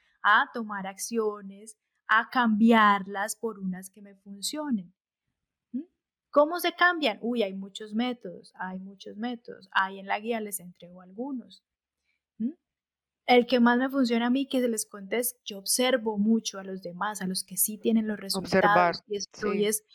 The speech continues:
Speaker 1: entonces, ¿cómo piensan? Ah, entonces es que tienen esta creencia. Ah, claro. Por ejemplo, con Andrea, ah, ¿qué creencia ella tiene con respecto a la planeación? Ah,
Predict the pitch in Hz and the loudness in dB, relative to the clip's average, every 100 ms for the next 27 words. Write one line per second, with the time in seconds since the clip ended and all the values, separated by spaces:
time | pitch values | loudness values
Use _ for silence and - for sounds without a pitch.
0 | - - _ 185 185 - - 196 196 214 | -20 -20 _ -14 -8 -8 -8 -10 -8 -2
1 | 214 196 170 170 185 180 175 175 - - | 0 -2 -4 -6 -6 -8 -6 -6 -6 -12
2 | 190 190 190 190 190 180 185 - 175 175 | -14 -12 -12 -14 -12 -10 -10 -12 -18 -18
3 | - 208 190 - _ _ - 220 214 208 | -18 -20 -20 -20 _ _ 4 4 4 2
4 | 226 240 202 190 226 233 170 190 226 208 | 2 2 2 0 2 4 2 0 -2 -4
5 | - 190 196 202 220 214 220 214 208 208 | -8 -18 -14 -12 -8 -6 -2 -4 -4 -6
6 | 190 - 190 185 175 - 180 175 175 214 | -8 -8 -16 -16 -16 -18 -18 -16 -12 -8
7 | 220 220 226 240 247 247 | -6 -2 2 2 2 2